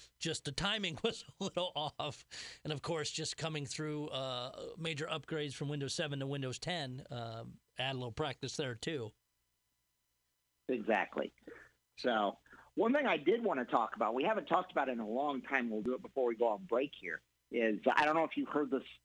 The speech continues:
Speaker 2: the quiet little sound. I'm actually mopping my floors while, uh, uh, while we're on the show here.
Speaker 1: No,
Speaker 2: I have
Speaker 1: I
Speaker 2: my
Speaker 1: missed
Speaker 2: little
Speaker 1: that.
Speaker 2: Room-,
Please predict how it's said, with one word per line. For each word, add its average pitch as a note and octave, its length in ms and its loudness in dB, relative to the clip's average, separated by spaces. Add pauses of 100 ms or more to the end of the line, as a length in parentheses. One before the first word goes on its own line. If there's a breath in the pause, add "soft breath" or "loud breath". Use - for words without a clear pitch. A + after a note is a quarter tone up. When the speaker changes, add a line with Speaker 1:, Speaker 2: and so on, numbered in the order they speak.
(120)
Speaker 2:
the C3+ 160 -2
quiet E3 480 2
little C#3 200 2 (120)
sound. C3+ 380 2 (220)
I'm D3+ 140 2
actually D#3+ 320 2
mopping A#2+ 580 0
my A#2+ 260 0
floors B2+ 460 0
while, A#2 600 2 (680)
uh, - 20 0
uh, G#2+ 440 4 (360)
while C3 220 4
we're C3 160 4
on B2+ 120 2
the B2 60 0
show C#3 300 2
here. D3+ 320 0 (260 loud breath)
Speaker 1:
No, G3+ 120 0
Speaker 2:
I C4 40 0
have C4 80 2
Speaker 1:
I - 40 2
Speaker 2:
my C4 120 4
Speaker 1:
missed F#3 100 4
Speaker 2:
little B3+ 120 4
Speaker 1:
that. - 140 2
Speaker 2:
Room-, D3+ 220 2